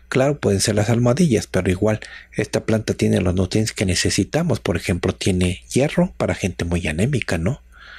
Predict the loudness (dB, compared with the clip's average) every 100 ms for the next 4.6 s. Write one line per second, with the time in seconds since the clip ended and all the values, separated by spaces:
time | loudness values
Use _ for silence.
0 | -18 -16 -16 -16 -20 -6 -2 2 0 0
1 | -2 0 0 2 0 0 -2 0 -2 0
2 | 0 0 0 -2 0 -2 -2 -2 -2 -4
3 | -6 -20 -20 -18 -8 -2 -2 0 0 2
4 | 0 0 0 0 0 -2